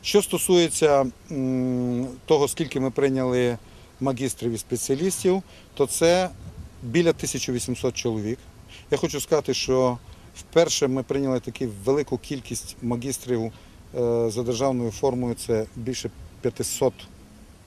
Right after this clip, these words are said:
студентів. Е, що свідчить про те, що наш університет, е, на хорошому рахунку. Крім того, ми робимо великий об'єм робіт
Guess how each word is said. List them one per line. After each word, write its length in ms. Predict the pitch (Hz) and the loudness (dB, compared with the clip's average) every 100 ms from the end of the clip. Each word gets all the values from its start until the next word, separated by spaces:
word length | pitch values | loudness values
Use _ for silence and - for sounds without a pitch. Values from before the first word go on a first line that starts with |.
| - | -18
студентів. 580 | - - 131 120 - - - - - - - - - - | -10 -4 -2 -2 -4 -14 -20 -20 -20 -20 -20 -20 -20 -8
Е, 260 | 123 127 127 | 0 2 2
що 180 | - 160 | 0 -2
свідчить 420 | 175 165 - 139 | -2 -2 -4 -4
про 180 | 135 135 | -4 0
те, 220 | 170 160 | 2 2
що 500 | - 147 135 135 127 - - - | 2 4 6 6 4 -2 -14 -2
наш 320 | 147 156 - | 0 0 -2
університет, 600 | 147 135 120 135 123 135 - - - | -2 -2 -2 -2 2 2 0 -14 -6
е, 40 | 120 117 117 117 | -2 0 0 0
на 100 | 123 | -2
хорошому 460 | 135 131 - 120 | 0 0 0 0
рахунку. 520 | 117 - 131 135 170 175 - - - - | 0 0 -4 -4 -6 -8 -12 -14 -14 -2
Крім 180 | 160 202 | 4 6
того, 320 | 220 214 180 | 6 6 6
ми 380 | 160 175 180 170 - 151 | 4 4 4 0 -2 0
робимо 560 | 143 151 160 156 156 143 | 4 6 6 4 2 4
великий 380 | 151 165 147 | 4 4 2
об'єм 440 | 135 143 151 156 131 | 2 2 0 0 0
робіт 320 | 131 127 170 | 0 2 -2